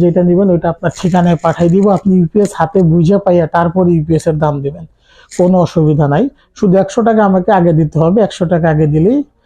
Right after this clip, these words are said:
মাল পাঠাই দিব। আর যাদের বাসা ভুয়াপুরে, গোপালপুরে, ঘাটাইলে, আহ, এলাঙ্গা, এই দিকে যাদের বাসা, তারা আমাদের দোকানে সরাসরি আইসা ইউপিএস হাতে হাতে দেখা চালাইয়া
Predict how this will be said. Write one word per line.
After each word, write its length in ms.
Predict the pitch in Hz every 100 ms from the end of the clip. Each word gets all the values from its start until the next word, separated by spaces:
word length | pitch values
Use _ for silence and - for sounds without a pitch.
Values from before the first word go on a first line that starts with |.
| _ -
মাল 220 | 170 160 151
পাঠাই 260 | 156 165
দিব। 180 | 143 143
আর 120 | 147 151
যাদের 220 | 170 170 185
বাসা 280 | 175 - 185 143
ভুয়াপুরে, 560 | 170 156 - 175 170 165 151
গোপালপুরে, 680 | 160 151 165 151 170 160 165 160 147
ঘাটাইলে, 680 | 160 151 170 165 165 160 156
আহ, 920 | 156 _ _ - - - 165 151 147 151 185
এলাঙ্গা, 420 | 185 180 180 165 160
এই 180 | 156 170
দিকে 260 | 170 180 175
যাদের 320 | 160 156 165
বাসা, 320 | 156 151 196 220
তারা 240 | 175 160
আমাদের 280 | 160 156 156 151
দোকানে 300 | 165 175 175
সরাসরি 580 | - 180 165 165 175 165
আইসা 300 | 165 160 -
ইউপিএস 420 | 170 160 151 175 156
হাতে 200 | 156 - 175
হাতে 180 | 165 170
দেখা 340 | 151 165 156 160
চালাইয়া 460 | - 185 180 175